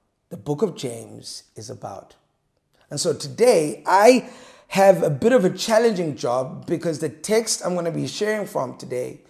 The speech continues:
is quite a strong text.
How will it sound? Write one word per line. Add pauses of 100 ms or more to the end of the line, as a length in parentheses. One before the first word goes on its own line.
(480)
is
quite
a
strong
text.